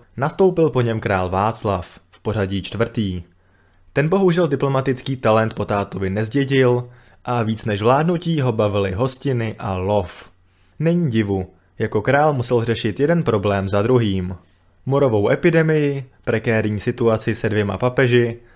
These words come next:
a taky spory s pražským arcibiskupstvím. Ty vyvrcholily tím,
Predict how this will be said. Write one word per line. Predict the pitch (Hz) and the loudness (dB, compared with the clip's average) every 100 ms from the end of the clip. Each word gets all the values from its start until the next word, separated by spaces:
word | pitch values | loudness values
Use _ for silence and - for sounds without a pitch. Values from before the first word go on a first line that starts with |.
| _ - | _ -4
a | 110 | -2
taky | 110 143 175 | 2 2 2
spory | 170 117 110 110 | 0 2 2 2
s | |
pražským | - 104 - - 104 | 0 -2 -4 -8 -6
arcibiskupstvím. | 107 - 123 110 - 101 - 101 95 92 87 - _ _ _ _ - | -6 -2 -2 -2 -2 -6 -6 -6 -4 -4 -8 -12 _ _ _ _ -6
Ty | 107 | 0
vyvrcholily | 113 127 120 120 110 104 | 4 4 4 2 2 0
tím, | - 139 139 139 | -2 -4 -2 -6